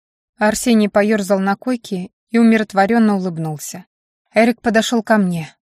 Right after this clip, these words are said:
его рука зависла над раскрытым контейнером с медикаментами. Потом он решительно вынул бутылочку и поставил на стол. «Вот это введи, два кубика».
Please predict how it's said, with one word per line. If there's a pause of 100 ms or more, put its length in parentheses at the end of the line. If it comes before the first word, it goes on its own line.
его
рука
зависла
над
раскрытым
контейнером
с
медикаментами. (380)
Потом
он
решительно
вынул
бутылочку
и
поставил
на
стол. (560)
«Вот
это
введи, (380)
два
кубика».